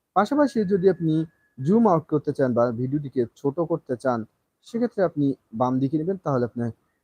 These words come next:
ভিডিওটি ছোট হবে, এবং ডান দিকে নিলে বড় হবে। So, আহ, ক্যানভাসের যে অপশনটি রয়েছে, আশা করি আপনারা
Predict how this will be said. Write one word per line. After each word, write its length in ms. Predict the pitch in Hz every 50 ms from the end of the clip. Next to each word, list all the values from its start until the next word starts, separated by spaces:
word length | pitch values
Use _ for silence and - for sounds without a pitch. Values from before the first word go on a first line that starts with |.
| -
ভিডিওটি 500 | 117 127 127 123 139 135 131 - 156 160 - - -
ছোট 260 | - - 135 120 113
হবে, 340 | 123 117 123 127 151 202 226 233 - _ _ _ _ _ _ _ _ _ _
এবং 320 | 165 180 180 185 180 156 135
ডান 180 | 143 139 139
দিকে 180 | 135 135 127 139
নিলে 220 | 123 127 131 139
বড় 240 | 127 120 120 117 117
হবে। 260 | 113 117 113 110 113
So, 200 | 110 - - 208
আহ, 800 | 214 214 - _ _ _ _ _ _ _ _ _ - 143 143 143 139 - _
ক্যানভাসের 680 | 180 185 202 220 220 226 247 262 254 - 294 285 269 190
যে 80 | 202 175
অপশনটি 400 | 143 143 - - 147 135 - 127
রয়েছে, 260 | 120 120 - - 220
আশা 240 | 190 143 - - 135
করি 240 | - 139 131 135
আপনারা 460 | 127 117 - 113 113 104 104 107 113